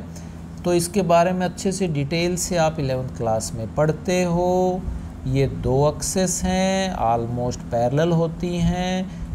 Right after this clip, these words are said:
One should pass from the center of mass, distance between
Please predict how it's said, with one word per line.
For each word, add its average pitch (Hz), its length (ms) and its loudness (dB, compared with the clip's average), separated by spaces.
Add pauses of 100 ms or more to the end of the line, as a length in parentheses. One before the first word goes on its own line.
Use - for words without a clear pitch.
(160)
One 156 280 6
should 160 600 0
pass 135 380 2
from 113 400 -2
the 113 140 -2
center 123 560 0
of 175 260 0
mass, 175 500 0 (520)
distance 185 560 2
between 151 460 0